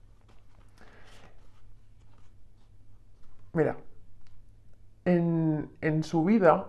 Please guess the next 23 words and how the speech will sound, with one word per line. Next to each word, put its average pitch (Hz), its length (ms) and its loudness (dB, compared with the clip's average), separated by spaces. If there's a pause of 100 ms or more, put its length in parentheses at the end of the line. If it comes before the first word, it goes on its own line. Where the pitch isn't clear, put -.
(120)
en, 135 640 -2
en 147 160 0
el 135 100 2
mundo, 151 580 4
en 139 140 0
las 135 160 2
personas 180 460 0
que - 80 0
están 190 340 4
en 165 140 4
su - 180 0
entorno, 135 680 2 (1200)
es 185 340 4
a 156 160 6
quien 139 220 2
le 131 80 2
esconde 151 420 0
cosas. - 580 -2 (340)
¿Por 156 220 4
qué? 160 160 6
Porque 147 500 4
quieren 220 260 6
opinar, 175 500 4